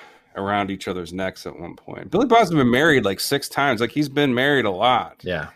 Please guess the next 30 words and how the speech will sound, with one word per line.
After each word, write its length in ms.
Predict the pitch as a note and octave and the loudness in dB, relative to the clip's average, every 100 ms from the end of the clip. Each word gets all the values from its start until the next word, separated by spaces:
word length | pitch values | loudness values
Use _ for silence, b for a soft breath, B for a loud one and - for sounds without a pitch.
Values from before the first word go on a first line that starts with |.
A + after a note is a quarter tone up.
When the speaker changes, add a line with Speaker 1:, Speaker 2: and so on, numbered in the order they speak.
| _ | _
Speaker 1:
I 40 | F#3 | -4
think 140 | A3+ C3+ | -2 0
Adam 260 | F3 D#3 | 2 0
Beach 240 | A2 F#3 - | 0 -6 -6
has 120 | A2 | -10
been 200 | G2 F2 | -10 -14
married 240 | E2 E2 | -14 -16
a 60 | D#2+ | -16
lot, 220 | D#2+ D#2 - - | -18 -18 -14 -14
believe 140 | - | -6
it 80 | - | 4
or 80 | B3 | 8
Speaker 2:
Don't, 180 | B3 | 8
Speaker 1:
not. 120 | - - _ | 4 -10 _
Speaker 2:
don't 260 | - B3+ A#3 | 6 8 8
know 160 | E3+ D3+ | 8 6
that. 540 | C#3+ F3 A#3 - - b b b b - _ _ _ _ | 8 8 6 2 -10 b b b b -14 _ _ _ _
Don't 220 | C4+ A3 | 4 6
know 180 | E3+ D#3+ | 6 8
that. 500 | E3 G#3 B3+ - - _ _ | 8 6 4 0 -14 _ _
Speaker 1:
Adam 280 | C#3 A3 D#3 | 0 2 4
Beach 340 | A2+ E3 A3+ | 4 4 4
is 100 | D#3+ | 4
a 60 | B2+ | 4
little 260 | G#2+ G2+ G2 | 6 4 4
bit 200 | F#2 F#2+ | 2 2
of 180 | F#2 F2+ | 2 0
a 240 | F2+ F#2 _ _ - | 0 -2 _ _ -2
loving 300 | A2 A2 | 0 2
him, 120 | G2+ | 2